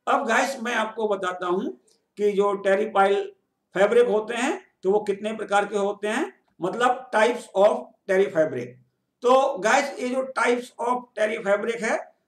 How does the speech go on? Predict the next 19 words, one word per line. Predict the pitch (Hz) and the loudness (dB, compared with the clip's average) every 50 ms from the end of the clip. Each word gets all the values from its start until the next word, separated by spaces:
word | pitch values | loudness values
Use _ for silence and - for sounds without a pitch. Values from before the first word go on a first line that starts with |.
| _ _ - | _ _ 2
तो | 240 247 254 254 247 247 247 - - _ _ _ _ _ _ _ _ _ _ - | 4 4 4 4 2 -2 -6 -8 -14 _ _ _ _ _ _ _ _ _ _ -4
इनको | 214 220 233 254 247 247 240 226 240 285 - - - - - _ _ _ _ _ _ _ _ _ _ _ _ - | -4 -4 -2 -4 -4 0 2 4 4 4 2 0 -4 -12 -18 _ _ _ _ _ _ _ _ _ _ _ _ -2
classify | 196 220 214 208 233 262 190 208 220 233 | 0 2 2 0 -2 -2 0 0 2 2
करने | 247 220 220 214 226 247 247 247 | 2 0 -4 -4 -4 -6 -6 -4
का | 262 240 | -2 -2
कोई | 240 240 240 233 240 247 247 - 240 240 | -2 -2 -2 -2 -2 -2 -4 -4 -4 -4
एक | 269 269 262 | -4 -4 -2
base | 220 226 233 240 247 - _ _ _ - 160 | 2 2 2 2 2 -2 _ _ _ -8 -6
नहीं | 180 214 254 247 214 | -4 -4 -4 -2 -4
है, | 214 262 - - - _ _ _ _ _ - | -4 -4 -6 -8 -14 _ _ _ _ _ -4
तो | 220 240 | -2 0
हम | 220 226 240 247 247 - | 0 2 0 -2 -4 -6
इन | 240 254 254 | -6 -6 -4
कपड़ों | - 214 202 208 202 190 185 - | 0 0 0 0 0 0 -2 -2
को | - 180 196 226 277 - - - _ _ _ _ _ _ - | 0 0 0 0 0 0 -4 -8 _ _ _ _ _ _ 2
अलग-अलग | 202 208 220 240 247 247 - 208 190 185 202 240 269 - - - _ _ _ _ _ _ _ _ _ - | 2 4 4 4 2 2 2 2 2 4 4 2 2 -2 -8 -14 _ _ _ _ _ _ _ _ _ -2
आधार | 165 175 175 185 190 208 240 247 | -2 0 2 4 4 4 4 4
पे | 240 208 208 196 233 - - - - - _ _ _ _ _ _ _ _ - 208 | 2 2 2 2 2 2 -2 -6 -12 -20 _ _ _ _ _ _ _ _ 0 2
अलग-अलग | 220 240 262 262 247 - - 196 185 196 233 - - - - | 4 6 6 6 4 4 2 4 4 4 4 2 0 -4 -12